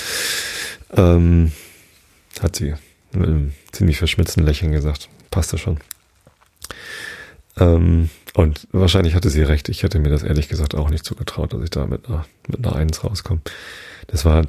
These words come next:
also B-Prüfung im Informatikstudium war halt der Technikteil. Also wie funktioniert ein Flip-Flop? Wie funktioniert ein Transistor? Ähm,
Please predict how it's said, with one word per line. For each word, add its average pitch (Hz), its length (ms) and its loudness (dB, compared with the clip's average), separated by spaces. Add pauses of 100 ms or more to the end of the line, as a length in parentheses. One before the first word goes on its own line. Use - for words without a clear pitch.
also 80 220 4
B-Prüfung 85 800 0
im 90 140 2
Informatikstudium 80 1400 0
war 80 120 2
halt 78 180 0
der 76 280 0
Technikteil. 80 840 0
Also 78 260 0
wie 85 80 0
funktioniert 82 520 0
ein 82 120 -4
Flip-Flop? - 680 0
Wie 82 100 2
funktioniert - 460 -2
ein - 140 -4
Transistor? 85 680 -4 (800)
Ähm, 80 500 4